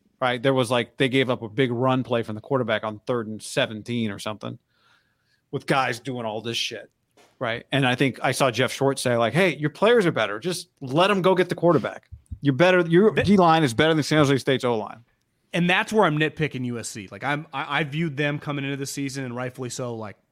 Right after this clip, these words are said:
Speaker 2: in the top six, seven. It feels like, what, eight to ten teams, like, have a legit chance to win the national championship this year?
Speaker 1: Yeah.
Speaker 2: Or at least definitely to
Speaker 1: Well,
Speaker 2: make the playoffs. And
Speaker 1: yeah, it's, it, because it's open. Yeah.
Speaker 2: Yeah, to make the playoffs.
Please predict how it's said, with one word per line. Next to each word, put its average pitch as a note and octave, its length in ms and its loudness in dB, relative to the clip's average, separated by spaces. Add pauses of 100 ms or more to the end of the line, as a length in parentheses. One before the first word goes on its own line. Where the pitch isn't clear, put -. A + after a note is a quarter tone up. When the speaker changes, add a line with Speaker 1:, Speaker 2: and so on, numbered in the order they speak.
(140)
Speaker 2:
in C#3 120 -6
the A#2+ 80 -8
top - 560 -6
six, - 260 -6
seven. B2+ 540 -4 (420)
It G#3+ 140 -4
feels F#4 240 4
like, F3+ 160 0
what, C#3+ 320 0 (120)
eight D#3 280 -2
to C3+ 80 -12
ten D3 240 -2
teams, D3 260 0
like, B2+ 120 -8
have B2+ 120 -6
a B2 40 -10
legit B2 300 -10
chance C3+ 320 -8
to B2 120 -10
win C3 160 -6
the C3 80 -6
national C3 260 -8
championship C#3+ 320 -10
this D3 140 -12
year? D#3 160 2
Speaker 1:
Yeah. - 40 -8 (360)
Speaker 2:
Or D#3 100 4
at D#3 100 2
least E3+ 200 2
definitely C#3 320 2
to E3 60 4
Speaker 1:
Well, C#3 180 4
Speaker 2:
make G#2 100 -6
the C#3 60 -4
playoffs. D#3 260 -4
And B2 180 -8 (140)
Speaker 1:
yeah, C#3 220 -2 (160)
it's, - 260 -4
it, F3 140 4
because F3 260 2
it's C#3+ 180 -2
open. A2+ 400 0 (140)
Yeah. A#2 220 -12 (960)
Speaker 2:
Yeah, E3 100 2
to D#3 140 -2
make D3+ 160 2
the B2+ 80 -6
playoffs. C3+ 440 -4